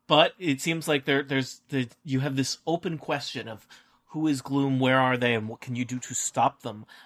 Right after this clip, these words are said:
I'm not sure where you will go next, uh, uh, in White Sparrow, but there are, there's in, things to be learned, I think. Uh, so, uh, you know, you don't need to leave, uh, White Sparrow Manor immediately, but, uh, l-, we'll say that Lord Marlin kind of withdraws, gives you time to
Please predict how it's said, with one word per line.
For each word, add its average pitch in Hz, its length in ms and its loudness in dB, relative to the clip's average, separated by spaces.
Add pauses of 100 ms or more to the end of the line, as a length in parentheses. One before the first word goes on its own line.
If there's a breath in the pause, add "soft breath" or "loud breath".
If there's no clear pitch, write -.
(160 loud breath)
I'm 247 180 -4
not 277 200 -2
sure 139 220 -4
where 127 160 -2
you 139 100 -2
will 165 100 -4
go 175 140 -6
next, - 460 -6 (100)
uh, 117 300 -6 (100)
uh, 135 160 -6
in 123 220 -8
White 131 180 -4
Sparrow, - 400 -12
but 117 160 -6
there 127 180 -4
are, 113 220 -6 (320 soft breath)
there's 131 200 0
in, 190 220 0
things 233 300 2
to 208 100 -4
be 190 120 0
learned, 123 360 2
I 110 60 -2
think. 113 300 -8 (340 loud breath)
Uh, 120 300 4
so, 131 320 4
uh, 135 140 2
you 143 260 -2
know, 123 100 0
you 151 140 -2
don't 143 160 0
need 131 140 -4
to 147 100 -2
leave, 131 280 4 (460 loud breath)
uh, 120 260 2
White 127 260 0
Sparrow 123 300 0
Manor 123 380 0
immediately, 180 560 -2
but, 123 300 -4
uh, 113 160 -6
l-, 131 240 -10
we'll 131 120 -8
say 131 160 -4
that 131 180 -8
Lord 123 380 -2
Marlin 123 480 2
kind 120 180 -8
of 117 120 -10
withdraws, 151 640 2
gives 123 220 -8
you 113 100 -8
time 120 280 -4
to 117 180 -8